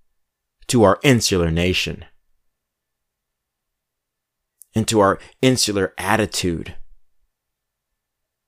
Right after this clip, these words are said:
And it harkens back, well, actually projects forward to the poem by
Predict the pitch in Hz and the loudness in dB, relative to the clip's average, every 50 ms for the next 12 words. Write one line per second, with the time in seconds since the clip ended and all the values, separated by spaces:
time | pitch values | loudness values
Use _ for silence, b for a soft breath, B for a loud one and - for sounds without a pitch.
0 | _ _ _ _ _ _ _ _ _ _ _ _ _ _ _ - 110 95 - - | _ _ _ _ _ _ _ _ _ _ _ _ _ _ _ -8 -8 -8 -6 0
1 | - 123 120 - - 104 98 87 80 - 98 101 98 95 - _ _ _ _ _ | 2 2 2 2 0 -4 -4 -4 -2 2 2 4 2 2 -2 _ _ _ _ _
2 | _ _ _ _ _ - 92 90 87 92 - - - 95 87 85 _ _ _ _ | _ _ _ _ _ -6 -2 0 0 0 -2 -2 -4 -4 -4 -6 _ _ _ _
3 | _ _ _ _ - - 104 104 107 95 - - - - 104 120 110 90 80 82 | _ _ _ _ -4 -2 0 2 0 0 -2 -4 -2 2 2 4 4 2 0 -2
4 | - - _ _ - - _ _ _ _ _ _ - - - 90 85 82 80 78 | -4 -12 _ _ -20 -20 _ _ _ _ _ _ -14 -8 -6 -6 -6 -6 -6 -6
5 | 80 78 - 101 104 98 92 87 82 76 76 76 76 76 | -8 -6 -2 -2 -2 0 -2 -4 -4 -4 -4 -4 -6 -6